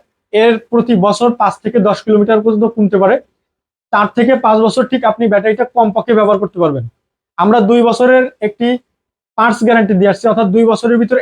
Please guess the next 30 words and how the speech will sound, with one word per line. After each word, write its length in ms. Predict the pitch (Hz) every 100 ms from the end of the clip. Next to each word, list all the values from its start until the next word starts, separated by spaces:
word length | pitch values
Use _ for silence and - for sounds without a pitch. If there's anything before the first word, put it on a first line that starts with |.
| 214
any 180 | 233 277
প্রবলেম 400 | 247 214 226 285 - _ -
আমরা 380 | 185 214 269 302 _ -
আপনাকে 420 | 180 220 226 254
প্রোভাইড 540 | 254 - 233 220 226
করব 380 | 247 233 254 302 _ -
নতুন 340 | 185 233 247 233
আরেকটি 200 | 226 214
পার্টস 280 | 208 196
দিয়ে 120 | 190 202
অথবা 180 | 214
নতুন 380 | 220 226 220 233
আরেকটি 320 | 214 220 240
ব্যাটারি 380 | 214 180 175 196
দিয়ে। 200 | 156 127 123 _ _ _ _
পাশাপাশি 640 | - 214 247 247 262 302 294 _ _ _ _ _ _ _ _
পরবর্তী 400 | 226 262 269 285
দুই 160 | 240 262
বছর 280 | 247 240 277 190
লাইফ 300 | 190 240 247
টাইমের 280 | 277 233 202
জন্য, 340 | 185 170 156 180 165
not 220 | 214 254 - 180
one 180 | 202 240
year, 200 | 247 247 220
two 120 | 247 240
year, 140 | 240 233
three 300 | - 202 233
year, 120 | 233 240 _ _ -
আপনারা 560 | 190 190 233 240 302